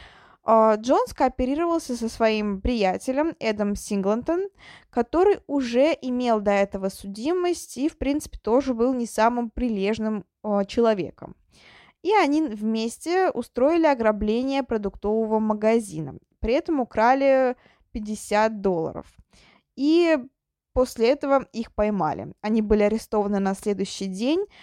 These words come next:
Синглтон при этом не признал вину. А отец Диллинджера, который прям родил за сына, он посоветовал Джону признаться в преступлении, чтобы ему спех-, смягчили наказание.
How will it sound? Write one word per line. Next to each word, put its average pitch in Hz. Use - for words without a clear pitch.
Синглтон 226
при 220
этом 214
не 233
признал 202
вину. 214
А 233
отец 220
Диллинджера, 214
который 196
прям 190
родил 196
за 190
сына, 202
он 415
посоветовал 285
Джону 233
признаться 226
в -
преступлении, 262
чтобы 220
ему 214
спех-, -
смягчили 247
наказание. 220